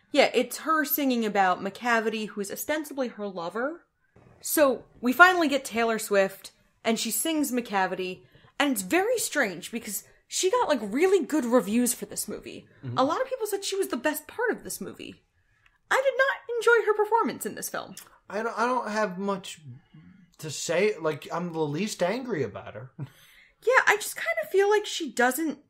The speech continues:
Speaker 1: do very much, and, like, she tries to have a British accent. It's extremely inconsistent.
Speaker 2: Mm-hmm.
Speaker 1: Like, she has a British accent for about the first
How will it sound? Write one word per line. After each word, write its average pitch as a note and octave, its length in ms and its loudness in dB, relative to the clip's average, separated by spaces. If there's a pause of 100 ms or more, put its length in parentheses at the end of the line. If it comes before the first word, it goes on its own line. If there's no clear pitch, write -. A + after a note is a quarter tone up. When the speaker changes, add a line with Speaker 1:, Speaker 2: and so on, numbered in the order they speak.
(680)
Speaker 1:
do A#3+ 360 0
very A4+ 280 4 (200)
much, - 300 -8 (140)
and, C4+ 200 4
like, B3 360 2 (640)
she C4+ 220 -2
tries F#4+ 320 0
to A4+ 80 0
have F#4+ 120 0
a F4+ 60 2
British A#3+ 320 2
accent. E3 460 -4
It's G#3 260 -6
extremely D4+ 1120 -2
inconsistent. D#3 840 -10
Speaker 2:
Mm-hmm. - 80 -20 (880)
Speaker 1:
Like, G#3 400 -2 (440)
she - 260 0
has G4 140 4
a A4+ 60 4
British G4 260 4
accent E4+ 300 -4
for C#4 80 -2
about C4+ 300 0
the C4 80 -8
first - 720 0